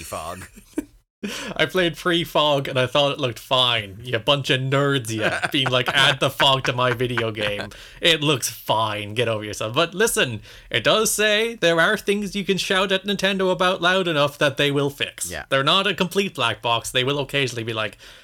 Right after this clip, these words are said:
Speaker 2: "Fine, we'll give you your fog."
Speaker 1: Yeah, it's an interesting one because it's like, I, I always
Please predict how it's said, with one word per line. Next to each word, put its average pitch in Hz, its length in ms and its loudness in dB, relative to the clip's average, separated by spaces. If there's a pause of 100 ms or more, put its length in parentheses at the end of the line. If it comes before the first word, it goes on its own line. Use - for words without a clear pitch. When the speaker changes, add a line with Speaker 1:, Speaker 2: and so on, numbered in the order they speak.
Speaker 2:
"Fine, 95 760 -2
we'll 107 120 -10
give 110 180 -2
you 120 100 0
your 110 140 -2
fog." 95 320 -8
Speaker 1:
Yeah, 165 180 -4
it's 190 260 -6
an 226 100 -12
interesting 294 440 -6
one 220 220 -6
because 165 260 -4
it's - 160 -8
like, 156 220 -4 (240)
I, 139 120 -6 (580)
I 151 140 -2
always 180 680 -2